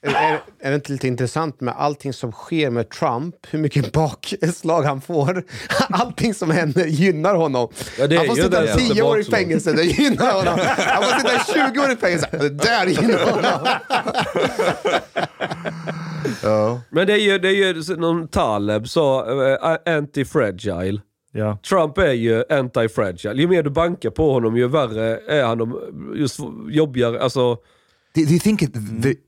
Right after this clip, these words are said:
Speaker 3: they can reach a stage where actually Trump can go to prison and basically they decide, "Well, we can't put him to prison because this country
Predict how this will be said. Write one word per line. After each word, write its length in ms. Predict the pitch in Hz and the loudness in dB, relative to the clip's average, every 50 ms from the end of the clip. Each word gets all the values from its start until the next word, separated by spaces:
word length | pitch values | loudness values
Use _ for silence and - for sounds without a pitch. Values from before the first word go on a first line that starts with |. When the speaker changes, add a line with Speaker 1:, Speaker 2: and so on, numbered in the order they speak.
| - 98 | -6 -2
Speaker 3:
they 80 | 127 131 | -2 0
can 280 | - 143 123 113 101 110 | 0 0 2 2 2 2
reach 220 | 139 156 - - | 2 0 0 -2
a 40 | 113 | -4
stage 640 | - - - 123 110 87 78 80 87 92 - - - - | -4 -2 0 0 0 0 0 -4 -6 -8 -12 -14 -10 -4
where 260 | 98 95 98 82 - 104 | 0 0 2 2 0 -2
actually 520 | 101 - - - 104 90 90 87 85 82 - _ _ _ _ _ _ _ _ _ _ _ _ _ _ - | -4 -6 -6 -6 -2 0 0 0 0 -2 -4 _ _ _ _ _ _ _ _ _ _ _ _ _ _ -4
Trump 340 | - 143 123 107 98 - _ | -2 0 0 -2 -4 -6 _
can 380 | - 156 180 185 151 113 104 | -4 -2 0 0 0 0 0
go 140 | 101 113 110 | 0 0 0
to 120 | 101 - 92 | 0 -4 -8
prison 580 | - - - 175 - - 80 67 92 127 127 120 - _ _ _ _ _ _ _ _ _ _ _ _ _ _ _ _ _ _ _ - | -6 -2 -2 -2 -2 -2 -4 -4 -2 -4 -4 -6 -8 _ _ _ _ _ _ _ _ _ _ _ _ _ _ _ _ _ _ _ -2
and 220 | 110 110 113 107 90 | 0 2 2 2 2
basically 480 | 131 135 113 - 120 - - 104 101 | 0 0 0 -2 -4 -4 -2 0 0
they 140 | 92 107 110 | 2 0 0
decide, 500 | 98 98 90 - - 101 95 90 82 - - _ - 101 | 0 -2 -4 -2 -2 -2 -2 -2 -4 -6 -12 _ -10 -6
"Well, 500 | 123 135 127 120 117 113 107 107 101 92 - - _ _ _ _ _ _ _ _ _ - 95 95 | -4 -2 0 0 0 0 0 0 0 -2 -4 -6 _ _ _ _ _ _ _ _ _ -4 -2 0
we 60 | 101 | 0
can't 340 | 95 - - 127 127 120 - | -2 -2 -2 0 0 0 0
put 200 | - 113 107 - | -2 -4 -2 0
him 100 | 104 90 | 0 -2
to 120 | - - 92 | -2 -4 -6
prison 360 | - - 104 101 101 95 90 | -4 -2 -2 0 0 0 0
because 340 | 85 82 - - 87 85 - | 0 -2 -2 -2 -4 -2 -2
this 180 | - 87 - - | -4 -6 -6 -4
country 580 | - 104 98 98 92 - - 87 76 80 85 | -4 -2 -2 -2 -2 -4 -4 -4 -4 -2 -4